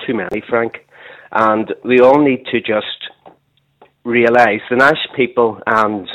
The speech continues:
uh, family and the, the pa-, families of the, uh, those who died in Bloody Sunday need to realise prior to that happening, how many, how many Protestants, and even Protestants and Cath-, innocent Catholics,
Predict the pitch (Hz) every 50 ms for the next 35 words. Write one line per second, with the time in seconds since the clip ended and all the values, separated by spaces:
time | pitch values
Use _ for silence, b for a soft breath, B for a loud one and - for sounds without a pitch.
0 | - - 110 107 104 101 98 95 - - 110 101 101 101 107 107 104 104 - 101
1 | 104 104 107 107 - - 113 107 101 - B B B B B B B B B B
2 | B B _ _ _ - 117 - - - 117 120 - - - - 120 113 110 113
3 | 117 113 - - 110 107 - - - - - 104 113 107 107 104 104 101 101 98
4 | 98 95 92 95 - _ _ _ _ _ _ _ _ _ _ _ _ _ _ _
5 | _ - - - - - - 113 117 107 101 - - 117 - 113 101 98 101 98
6 | 104 92 98 95 101 98 - - 98 92 95 117 120 143 160 180 175 190 156 131
7 | 107 101 98 98 101 104 107 110 113 - - - - B B B B B B B
8 | B B B B _ _ _ _ _ _ _ - - 151 143 156 170 180 170 170
9 | 127 123 107 110 - - 104 98 - 101 117 127 120 113 117 - - - - 151
10 | 165 180 180 165 160 156 139 127 120 - - - - 165 180 180 160 147 139 123
11 | - - 117 107 107 110 110 - - - 127 113 104 - 120 120 117 131 147 147
12 | 151 - - 120 113 110 - - 113 - - 98 90 104 - - 127 123 117 -
13 | - 117 120 127 127 - 123 110 - - 92 87 - 113 104 - -